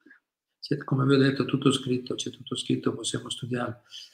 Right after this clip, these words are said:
Più che altro io sto cercando di, di guidare il gruppo, di, di guidare in modo,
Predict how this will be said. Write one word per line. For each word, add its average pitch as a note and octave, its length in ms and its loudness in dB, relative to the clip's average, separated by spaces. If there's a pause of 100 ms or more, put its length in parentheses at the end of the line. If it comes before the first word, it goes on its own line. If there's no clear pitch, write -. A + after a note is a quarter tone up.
(220)
Più D3 160 8
che D#3+ 120 10
altro E3 720 8
io D3 160 6
sto C#3+ 180 4
cercando C#3 640 4
di, B2+ 500 2
di - 320 -6
guidare C#3 380 4
il B2+ 80 4
gruppo, - 840 4
di, - 240 -6 (480)
di C3 240 2
guidare C3+ 380 6
in C3+ 120 4
modo, C#3 600 2